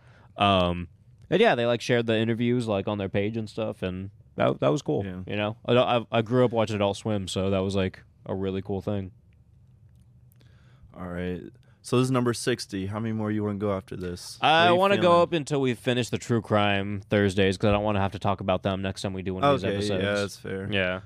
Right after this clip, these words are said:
Speaker 2: All right, number sixty, Train to Bu-, Busan.
Speaker 1: Okay, yeah, so
Speaker 2: 2016.
Speaker 1: there you go. I think,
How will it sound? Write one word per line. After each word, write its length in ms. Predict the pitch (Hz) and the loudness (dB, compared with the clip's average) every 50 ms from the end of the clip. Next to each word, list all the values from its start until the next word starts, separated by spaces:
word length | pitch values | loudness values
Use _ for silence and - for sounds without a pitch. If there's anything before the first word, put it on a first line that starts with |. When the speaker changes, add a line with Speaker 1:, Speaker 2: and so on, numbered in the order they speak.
| - _ - | -8 _ 2
Speaker 2:
All 140 | 139 135 | 4 4
right, 140 | 123 110 101 | 4 4 2
number 260 | 120 147 165 156 139 | 2 2 2 2 2
sixty, 540 | 131 - - 117 101 - - - 92 95 101 | 0 -2 -4 -8 -8 -8 -12 -14 -12 -12 -12
Train 420 | - - - 135 123 127 127 127 120 | -12 -10 -6 -6 -4 -2 -2 -2 -2
to 80 | 120 | -4
Bu-, 280 | 113 113 117 113 117 104 | -4 -4 -6 -6 -6 -8
Busan. 760 | 117 120 131 143 - - 165 131 120 110 98 90 87 90 - | -10 -10 -10 -10 -8 -8 -6 -6 -6 -6 -8 -10 -6 0 2
Speaker 1:
Okay, 340 | 175 - 117 147 143 135 | 2 4 4 2 2 4
yeah, 200 | 139 135 127 123 | 4 4 4 4
so 120 | 113 101 135 | 2 2 2
Speaker 2:
2016. 40 | 131 | 4
Speaker 1:
there 120 | 139 139 | 4 4
you 60 | 151 | 6
go. 100 | 165 175 | 6 6
I 120 | 156 139 127 | 6 4 4
think, 300 | 117 160 165 156 - | 4 2 0 0 -4